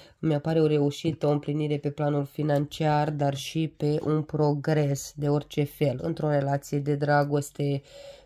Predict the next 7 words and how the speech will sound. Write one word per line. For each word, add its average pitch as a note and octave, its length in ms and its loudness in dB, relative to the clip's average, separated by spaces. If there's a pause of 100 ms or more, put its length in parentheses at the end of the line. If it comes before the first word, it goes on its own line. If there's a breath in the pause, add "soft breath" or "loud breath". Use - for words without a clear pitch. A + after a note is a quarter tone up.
(120 loud breath)
pe E3 140 4
un D#3 140 6
proiect C#3 440 0
personal, C#3 760 2
pe D3 180 -2
un D3 180 2
studiu, C3+ 760 0